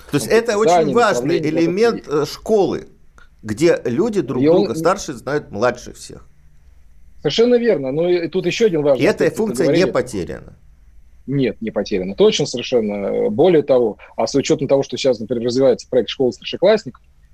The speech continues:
Speaker 2: вот, э, те школы, которые первыми уже начали это делать, например, выделили школу ступеней, то есть старшеклассников посадили обучаться в отдельное здание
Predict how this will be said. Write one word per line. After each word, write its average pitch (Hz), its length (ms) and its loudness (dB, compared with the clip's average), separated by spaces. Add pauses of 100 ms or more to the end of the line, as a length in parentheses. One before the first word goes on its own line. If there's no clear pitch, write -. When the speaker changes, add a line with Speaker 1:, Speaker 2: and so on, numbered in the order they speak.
Speaker 2:
вот, 120 460 2
э, 113 500 2
те 139 100 0
школы, 135 280 2
которые 139 280 0
первыми 131 360 2
уже 127 140 2
начали 175 340 0
это 120 120 -8
делать, 117 260 -6 (320)
например, 139 400 2 (180)
выделили 127 300 0
школу 120 220 0
ступеней, 165 440 0
то - 80 -6
есть - 120 -4
старшеклассников - 600 -2
посадили 127 380 0
обучаться 117 480 -2 (200)
в 131 80 0
отдельное 123 340 0
здание 190 340 2